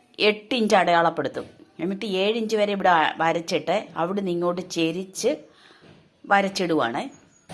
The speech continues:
എന്നിട്ട് ഞാൻ ഈ കൈക്കുഴി എടുത്തിരിക്കുന്ന അഞ്ച് ഇഞ്ച് എടുത്തിട്ടുള്ളൂ. ബാക്കി നമുക്കിനി കട്ട് ചെയ്തിട്ട് കാണാം. അപ്പോൾ അതുകൊണ്ട് ഇത് കട്ട് ചെയ്തിട്ടുണ്ട്.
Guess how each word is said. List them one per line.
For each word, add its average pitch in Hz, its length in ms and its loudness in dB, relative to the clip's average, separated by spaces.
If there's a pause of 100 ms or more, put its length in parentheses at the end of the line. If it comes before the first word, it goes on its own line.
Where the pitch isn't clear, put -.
എന്നിട്ട് 208 320 -6
ഞാൻ 196 100 0 (120)
ഈ - 20 -10 (160)
കൈക്കുഴി 196 440 0
എടുത്തിരിക്കുന്ന 196 460 -2
അഞ്ച് 226 300 -2
ഇഞ്ച് 196 260 0
എടുത്തിട്ടുള്ളൂ. 160 540 -2 (2500)
ബാക്കി 185 220 -8 (100)
നമുക്കിനി 180 420 -4
കട്ട് 190 300 -6
ചെയ്തിട്ട് 160 340 -6
കാണാം. 156 240 -6 (880)
അപ്പോൾ 240 160 -8
അതുകൊണ്ട് 214 220 -2
ഇത് 196 120 -2
കട്ട് 202 260 -4
ചെയ്തിട്ടുണ്ട്. 165 500 -4